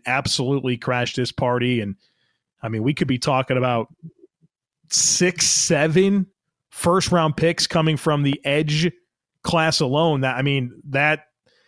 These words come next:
the last year they filled up the back of the first round, the back half of the first round entirely.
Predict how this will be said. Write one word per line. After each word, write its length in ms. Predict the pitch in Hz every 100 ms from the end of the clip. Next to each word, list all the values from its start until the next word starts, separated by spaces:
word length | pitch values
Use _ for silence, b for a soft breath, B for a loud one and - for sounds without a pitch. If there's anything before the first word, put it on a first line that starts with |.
| _ _
the 140 | 160
last 460 | 147 151 175 202 -
year 120 | 196
they 140 | 175 160
filled 320 | - 175 160
up 160 | 160
the 100 | -
back 380 | 127 135 131 151
of 60 | 165
the 60 |
first 360 | 160 175 180 160
round, 340 | 170 175 185 - _ _ _ _
the 60 | 131
back 260 | 156 143
half 300 | - 151 156
of 80 | 160
the 60 | 139
first 280 | 151 143 -
round 180 | 143
entirely. 540 | 135 131 139 156 170